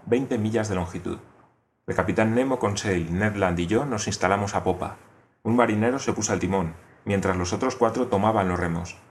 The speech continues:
Se largó la boza y nos alejamos del Nautilus, con rumbo sur. Los remeros trabajaban sin prisa. Observé que sus vigorosos movimientos se sucedían cada diez segundos, según el método generalmente usado por las marinas de guerra.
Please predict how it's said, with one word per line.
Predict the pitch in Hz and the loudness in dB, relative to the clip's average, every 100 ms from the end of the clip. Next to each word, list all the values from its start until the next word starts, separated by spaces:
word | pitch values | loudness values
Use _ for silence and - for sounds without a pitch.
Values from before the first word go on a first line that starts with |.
| _ _ _ _ | _ _ _ _
Se | - 95 | 0 2
largó | 95 117 | 6 4
la | 120 | 4
boza | 113 135 156 | 0 0 -2
y | 139 | 0
nos | 110 104 | -2 0
alejamos | 92 92 107 | 0 0 0
del | 104 98 | 2 0
Nautilus, | 95 90 110 85 - | 0 0 0 0 -2
con | 92 90 | -2 0
rumbo | 110 95 | 2 0
sur. | 87 90 - - - _ _ _ - | -2 -6 -8 -18 -20 _ _ _ 0
Los | 95 | 2
remeros | 95 123 131 139 | 4 4 2 0
trabajaban | - 90 87 104 107 | 0 0 2 2 2
sin | - 85 | -2 -2
prisa. | 90 90 90 - - _ _ _ _ - | 0 -2 -6 -14 -20 _ _ _ _ -4
Observé | 98 - 98 131 139 | -2 2 4 4 2
que | 117 | -2
sus | 98 | -2
vigorosos | 92 92 113 127 131 | 2 4 4 2 0
movimientos | 123 104 98 104 120 120 147 | 0 0 0 -2 -2 -4 -4
se | 107 | -4
sucedían | 107 104 95 113 117 | -4 -2 -2 -2 0
cada | 104 87 | 0 2
diez | 110 - | 0 -2
segundos, | - 101 90 85 87 - - - _ _ _ | -4 -2 0 0 -4 -10 -18 -20 _ _ _
según | - 98 117 | -4 0 4
el | 107 | 4
método | 110 123 139 139 | 2 0 -2 -2
generalmente | 110 92 107 110 107 95 | -2 0 2 2 0 0
usado | 90 117 131 | 0 0 -2
por | - 98 | 0 0
las | 87 90 | 0 -2
marinas | 87 113 107 | -2 0 -2
de | 95 | -4
guerra. | 85 85 - | -6 -6 -12